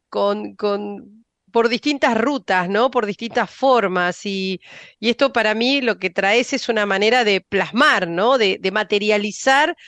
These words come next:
y, y hacer que sea tangible para la gente en cualquier momento. Decime,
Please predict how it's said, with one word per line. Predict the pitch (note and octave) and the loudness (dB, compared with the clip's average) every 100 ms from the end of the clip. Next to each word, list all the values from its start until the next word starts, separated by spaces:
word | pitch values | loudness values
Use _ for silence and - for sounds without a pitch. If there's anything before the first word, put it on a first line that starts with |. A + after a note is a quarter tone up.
| - - - | -20 -20 -10
y, | G#3 G3 G3+ | -2 0 0
y | A3+ | 0
hacer | A3 - C#4 | 0 0 -2
que | - | -2
sea | B3+ B3+ | -2 0
tangible | C4 A#3 G#3 F#3+ C#4+ D#4 D#4+ | 2 0 0 -2 0 2 2
para | A3 G3 F#3 | 0 0 0
la | F#3+ | -2
gente | - C4+ D#4 D4+ A3+ F#3+ | -2 -4 -2 0 0 0
en | F3 | -4
cualquier | - F#3 B3+ | -4 -2 0
momento. | A#3+ G#3+ F#3 E3+ E3 E3 D#3+ - - - - - | 2 2 0 -2 -2 -6 -6 -12 -20 -20 -20 -4
Decime, | A3 - D#4 A#3+ G3+ F3 | -2 2 2 2 2 0